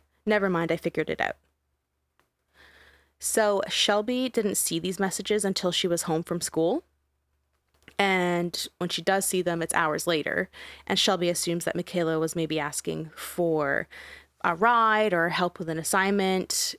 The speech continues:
She never thought that it might be any sort of, like, plea f-, for help, like, because Michaela is in some sort of situation or danger.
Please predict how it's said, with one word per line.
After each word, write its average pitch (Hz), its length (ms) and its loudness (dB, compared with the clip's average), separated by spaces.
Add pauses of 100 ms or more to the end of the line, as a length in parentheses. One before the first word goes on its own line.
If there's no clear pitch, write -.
(120)
She 185 480 -2
never 180 240 2
thought 175 240 0
that 175 80 -2
it 156 80 2
might 165 200 0
be 175 160 0
any 165 200 0
sort 160 200 -2
of, 156 120 -4 (260)
like, 151 220 -2
plea 180 360 -2
f-, - 260 -16
for 156 240 -2
help, - 440 -2 (560)
like, - 520 -4 (340)
because 175 280 -4
Michaela 170 360 0
is 160 140 -2
in 156 100 -4
some 156 160 -4
sort - 240 -2
of - 160 -6
situation 165 640 -2
or 139 80 -4
danger. 151 680 0